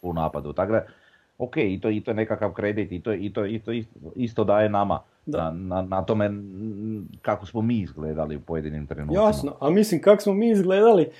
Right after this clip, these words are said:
Speaker 2: najbolje govori činjenica, znači, u utakmici sa Dinamom jedan udarac na naš gol u vrata,
Speaker 1: Da, i
Speaker 2: znači,
Speaker 1: to je
Speaker 2: u okvir, i Rijeka u, u cijeloj utakmici jedan udarac. Znači,
Speaker 1: U
Speaker 2: o-,
Speaker 1: okvir,
Speaker 2: to
Speaker 1: da.
Speaker 2: je sad dodatno ono što kažem za čistu mrežu.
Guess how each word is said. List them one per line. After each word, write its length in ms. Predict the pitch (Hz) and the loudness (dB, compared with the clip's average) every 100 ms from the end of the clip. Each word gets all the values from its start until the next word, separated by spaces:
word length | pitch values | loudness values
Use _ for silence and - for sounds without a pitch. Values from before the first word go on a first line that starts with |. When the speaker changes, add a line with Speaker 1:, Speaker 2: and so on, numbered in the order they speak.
| - - | -20 -10
Speaker 2:
najbolje 500 | 175 196 196 214 214 | 4 6 8 10 8
govori 300 | 170 190 208 | 10 8 8
činjenica, 580 | 185 208 202 170 147 160 | 4 -2 -2 0 0 -2
znači, 340 | 143 185 185 160 | -2 0 0 -2
u 60 | |
utakmici 500 | 170 208 214 156 151 | 0 -2 0 -2 -4
sa 180 | 139 147 | -4 -4
Dinamom 520 | 127 175 214 196 147 | -2 0 2 2 2
jedan 400 | 139 165 196 202 | 2 2 2 2
udarac 440 | 160 165 147 131 - | 2 4 4 2 -4
na 120 | 135 | -8
naš 280 | 143 143 127 | -4 -4 -2
gol 320 | 143 139 113 _ _ _ _ _ | 0 0 -4 _ _ _ _ _
u 100 | 156 | -2
vrata, 420 | 143 131 131 - 202 | 0 0 2 4 4
Speaker 1:
Da, 80 | |
i 60 | - | 2
Speaker 2:
znači, 320 | 139 151 147 | 0 -4 -2
Speaker 1:
to 80 | - | -2
je 60 | 151 | 0
Speaker 2:
u 60 | |
okvir, 340 | 170 170 233 - - - - | 0 0 -2 -2 -14 -18 -4
i 140 | 170 | 0
Rijeka 540 | 175 180 202 202 233 - | 4 6 6 4 -2 -6
u, 120 | 170 | -4
u 240 | 170 196 180 | -4 -4 -6
cijeloj 400 | - 214 226 214 | -4 0 4 4
utakmici 600 | 208 208 208 165 151 151 | 2 -2 -4 -4 -6 -12
jedan 500 | 131 131 139 143 135 | -8 0 0 2 0
udarac. 540 | 120 123 117 - - - _ _ _ _ _ | -2 -8 -8 -10 -18 -20 _ _ _ _ _
Znači, 340 | 143 151 - 92 | -2 -2 0 2
Speaker 1:
U 60 | |
Speaker 2:
o-, 100 | 175 | 2
Speaker 1:
okvir, 160 | 196 - | 0 -2
Speaker 2:
to 140 | - | 4
Speaker 1:
da. 60 | 202 | 6
Speaker 2:
je 80 | 185 | 6
sad 260 | - 208 | 4 2
dodatno 480 | 170 202 214 214 185 | 6 6 6 2 0
ono 160 | 165 160 | 0 -2
što 160 | - 131 | -4 -4
kažem 320 | 165 147 135 | -2 -2 -4
za 100 | 135 | -6
čistu 380 | 135 165 - 143 | -8 -10 -8 -6
mrežu. 400 | 143 175 151 | -2 0 0